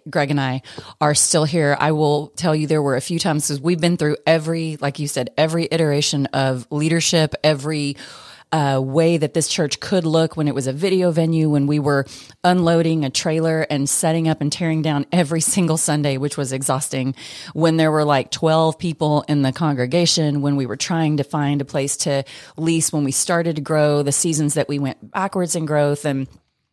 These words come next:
I mean, there were literally some times where, um, Greg and I would sit down, and I remember one conversation we had in which he looked at me and he said, "All right, let's, you know, let's start talking about this. There's been yet another change, and we aren't sure how it's gonna go." And, and he said,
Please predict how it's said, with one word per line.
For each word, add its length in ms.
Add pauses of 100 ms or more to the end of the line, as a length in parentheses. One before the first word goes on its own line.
(300)
I 60
mean, 160
there 120
were 120
literally 420
some 180
times 360
where, 360
um, 300 (300)
Greg 180
and 80
I 60
would 140
sit 220
down, 300
and 100
I 40
remember 340
one 240
conversation 640
we 120
had 460 (440)
in 120
which 140
he 100
looked 200
at 80
me 140
and 60
he 80
said, 200
"All 100
right, 240
let's, 340 (180)
you 120
know, 80
let's 180
start 220
talking 380
about 300
this. 200
There's 220
been 340
yet 280
another 360
change, 460
and 100
we 80
aren't 220
sure 160
how 160
it's 140
gonna 160
go." 300
And, 160 (560)
and 160
he 60
said, 440